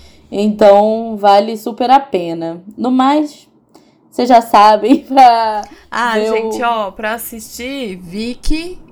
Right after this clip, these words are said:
Speaker 2: e
Speaker 1: E
Speaker 2: Cocoa.
Speaker 1: Cocoa. Vicky e Cocoa. É... Não sei se tem fansubs, não fui atrás,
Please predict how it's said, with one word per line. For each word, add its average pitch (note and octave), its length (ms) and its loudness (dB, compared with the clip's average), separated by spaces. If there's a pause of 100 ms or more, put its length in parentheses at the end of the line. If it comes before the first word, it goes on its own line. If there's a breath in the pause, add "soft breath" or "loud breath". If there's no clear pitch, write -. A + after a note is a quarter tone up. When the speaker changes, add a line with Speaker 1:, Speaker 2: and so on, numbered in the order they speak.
(100)
Speaker 2:
e B3 180 -6
Speaker 1:
E - 20 -14
Speaker 2:
Cocoa. G#3 260 0 (260)
Speaker 1:
Cocoa. F3 580 0 (280)
Vicky F#3 300 -10
e F#3+ 60 -12
Cocoa. F#3+ 680 0 (420 soft breath)
É... F3 1300 2 (240)
Não F#3 160 -4
sei F#3 160 -2
se F#3 100 -8
tem F#3 220 -6
fansubs, F3+ 540 0
não F#3+ 180 -4
fui G3 160 2
atrás, E3+ 640 2